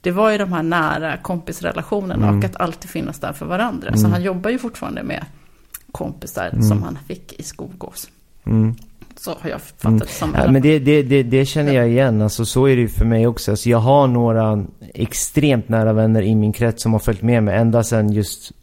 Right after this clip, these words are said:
Speaker 2: Skogåstiden då.
Speaker 1: Ja.
Speaker 2: Eh, som jag har daglig kontakt med, liksom. Så att, eh, jag kan känna igen mig i det där, absolut.
Speaker 1: Men hur såg dina drömmar ut? Eller vågade du drömma då? För det är det som jag kan känna ibland, att jag tror att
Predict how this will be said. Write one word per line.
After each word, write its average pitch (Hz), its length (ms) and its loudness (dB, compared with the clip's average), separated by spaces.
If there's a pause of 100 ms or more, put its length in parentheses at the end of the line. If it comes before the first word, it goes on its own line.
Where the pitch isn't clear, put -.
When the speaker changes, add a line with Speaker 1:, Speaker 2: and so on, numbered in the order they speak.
(120)
Speaker 2:
Skogåstiden 107 840 0
då. 104 80 -2 (480)
Speaker 1:
Ja. - 100 0
Speaker 2:
Eh, 113 280 6
som 120 200 0
jag 117 80 4
har 113 140 4
daglig 107 360 0
kontakt 117 380 -6
med, 64 120 -8
liksom. - 340 -14 (120)
Så - 180 -2
att, - 340 -2
eh, 107 60 4 (120)
jag 104 400 2
kan 139 80 0
känna 135 200 0
igen 117 220 0
mig 101 80 -2
i 98 40 -2
det 90 60 -4
där, 98 100 -4
absolut. 107 520 -8 (100)
Speaker 1:
Men 240 140 0
hur 262 120 4
såg 254 240 -2
dina 247 280 0
drömmar 226 440 0
ut? - 220 -4
Eller 185 160 0
vågade 214 400 -2
du 247 160 0
drömma 214 540 -2
då? - 220 -6 (100)
För 214 80 -2
det 208 80 -2
är 214 40 0
det 226 160 0
som 220 100 -6
jag 190 100 -6
kan 190 80 -4
känna 175 220 -4
ibland, 185 300 -4
att 185 140 -8
jag 185 160 -6
tror 202 160 -4
att 190 180 -8